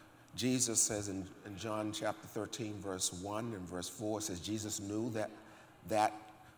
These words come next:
the night before Passover would be his last night." We, that's why it's called the Last Supper on earth before leaving this world to return to Father God's side. Although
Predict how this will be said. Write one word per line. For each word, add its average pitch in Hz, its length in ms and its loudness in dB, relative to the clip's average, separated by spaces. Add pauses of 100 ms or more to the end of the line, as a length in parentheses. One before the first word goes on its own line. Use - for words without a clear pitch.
(140)
the 98 120 0
night 110 440 2 (160)
before 101 280 0
Passover 107 720 2 (500)
would 95 200 2
be 101 240 4
his 92 240 0
last 98 460 4
night." 101 460 -2
We, 95 140 -6
that's - 180 -2
why 98 80 2
it's 90 100 -2
called 101 240 0
the 95 60 0
Last 95 340 6
Supper 180 300 2 (760)
on 117 220 8
earth 131 380 6 (120)
before 101 300 2
leaving 101 380 4
this 87 200 2
world 98 460 0 (300)
to - 80 0
return 101 440 0
to 92 360 -6 (560)
Father 101 340 0
God's 92 320 6
side. 95 380 6 (1080)
Although 131 580 12